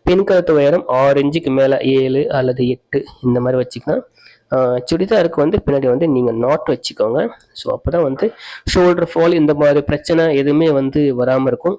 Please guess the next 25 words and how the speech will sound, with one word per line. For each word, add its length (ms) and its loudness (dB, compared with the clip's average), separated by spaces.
ஏன்னா 220 2
அவங்க 140 2
வந்து 300 2
ரொம்ப 260 0
நாள் 160 4
ஆச்சு 440 0
நான் 200 0
வந்து 180 0
அவங்கள 220 0
சுடிதார் 440 -4
தைச்சு, 360 -2
இப்ப 180 -4
அவ 120 0
யூ 180 2
எஸ்ல 180 0
இருக்கா 340 0
and 240 -2
after 220 0
marriage 340 2
அவங்களுக்கு 220 4
குழந்தை 380 2
வேற 180 4
பிறந்துச்சுன்னு 420 2
வேற 160 2
நீங்க 200 0